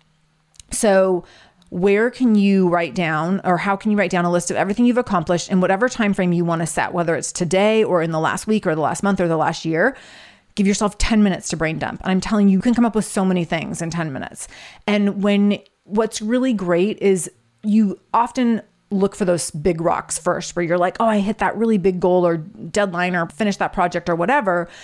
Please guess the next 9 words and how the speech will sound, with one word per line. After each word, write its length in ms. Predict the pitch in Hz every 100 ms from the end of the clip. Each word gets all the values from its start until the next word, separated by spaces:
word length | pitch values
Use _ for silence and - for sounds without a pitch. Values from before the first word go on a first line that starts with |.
| - - - _
But 320 | 220 208 - _ _
those 180 | - 220
small 500 | - - 202 180 190
things 600 | 202 240 247 269 285 - - _ _ _ _
actually 600 | - 202 - - 220 190 - 170
become 640 | 196 - 190 180 170 170 _ _ _ _ -
way 300 | 175 185 190
more 300 | 202 202 -
eye-opening 680 | 170 175 190 240 233 240 247